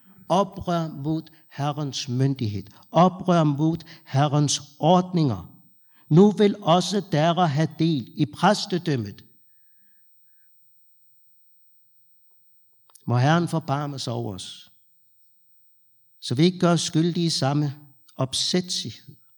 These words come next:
trodsighed og bryde med Herrens ordninger. Ved at kræve, at også kvinder må have del i præstetjenesten. Hyrdeansvaret.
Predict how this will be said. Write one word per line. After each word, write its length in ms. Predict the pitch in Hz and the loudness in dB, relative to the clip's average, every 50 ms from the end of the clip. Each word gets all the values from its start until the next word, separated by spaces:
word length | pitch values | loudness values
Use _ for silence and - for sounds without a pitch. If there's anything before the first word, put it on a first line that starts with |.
| _ _ _ _ _ _ _ _ _ _ _ _ | _ _ _ _ _ _ _ _ _ _ _ _
trodsighed 680 | - - - 156 165 175 175 175 160 135 - - - - - _ _ _ _ _ _ _ _ _ _ _ _ _ _ _ _ _ _ _ _ _ _ _ _ _ _ _ _ _ _ _ _ | -12 -4 0 0 0 0 0 -4 -8 -8 -10 -12 -14 -16 -16 _ _ _ _ _ _ _ _ _ _ _ _ _ _ _ _ _ _ _ _ _ _ _ _ _ _ _ _ _ _ _ _
og 160 | - 135 127 - | -6 -6 -4 -2
bryde 360 | - 139 165 170 175 180 160 | 0 2 4 4 4 4 2
med 160 | 160 165 156 | 2 2 2
Herrens 440 | 131 123 139 151 151 151 147 135 - | 2 2 2 0 0 -2 -2 -4 -4
ordninger. 540 | 127 131 135 147 143 - - 95 90 90 90 - _ _ _ _ _ _ _ _ _ _ _ _ _ _ _ _ _ _ _ _ _ _ _ _ _ | -4 -2 -2 -2 -4 -6 -8 -10 -10 -12 -16 -18 _ _ _ _ _ _ _ _ _ _ _ _ _ _ _ _ _ _ _ _ _ _ _ _ _
Ved 140 | - 143 185 | -2 2 2
at 140 | 214 208 202 | 2 2 0
kræve, 440 | - - - 156 165 180 185 175 185 | -2 -4 -4 -2 -2 0 0 0 -2
at 120 | 180 - | -2 -2
også 360 | - 151 170 190 - - 220 - | 0 0 0 0 0 -2 -6 -8
kvinder 420 | - - - 143 151 180 208 208 202 | -10 -6 -2 0 2 2 2 2 2
må 180 | 190 180 170 | 2 2 2
have 220 | 156 131 147 147 - - - | 2 2 0 -2 -2 -2 0
del 260 | 151 165 156 143 - - | 0 2 0 0 -2 -2
i 60 | 139 | -4
præstetjenesten. 1200 | - - - 160 175 180 - - - 180 - - - - 123 101 95 92 92 - - - - 107 101 - _ _ _ _ _ _ _ _ _ _ _ _ _ _ _ _ _ _ _ _ _ _ _ _ _ | -4 -2 0 0 0 0 -2 -4 -6 -8 -8 -6 -6 -6 -6 -6 -6 -8 -10 -10 -12 -12 -12 -14 -16 -18 _ _ _ _ _ _ _ _ _ _ _ _ _ _ _ _ _ _ _ _ _ _ _ _ _
Hyrdeansvaret. 1000 | - 160 175 196 202 190 190 175 165 143 131 127 123 - - 107 95 87 85 95 | 0 2 4 4 4 2 2 0 2 0 0 -2 -4 -6 -8 -8 -10 -10 -12 -16